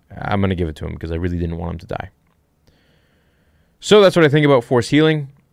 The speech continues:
Uh, in this movie, I think, you know, where did she learn it? She's been studying the Jedi texts, and these are the old ancient texts that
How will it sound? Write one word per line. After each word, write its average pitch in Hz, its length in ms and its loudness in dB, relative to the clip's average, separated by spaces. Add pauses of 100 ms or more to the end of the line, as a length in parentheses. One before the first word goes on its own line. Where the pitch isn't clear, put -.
Uh, 98 460 4
in 107 140 0
this 117 180 0
movie, 127 420 2
I 98 120 0
think, 113 420 -2
you 110 80 -2
know, 101 240 0 (800)
where 123 280 4
did 139 140 4
she 120 220 -2
learn 135 240 2
it? 147 180 -2
She's 113 220 -6
been 104 160 -6
studying 113 320 -2
the 104 80 -2
Jedi 90 340 -2
texts, - 480 -6
and 92 220 -6
these 107 200 -6
are 98 140 -2
the 90 120 -6
old 101 260 -6
ancient 85 380 -10
texts - 440 -8 (400)
that 80 380 -4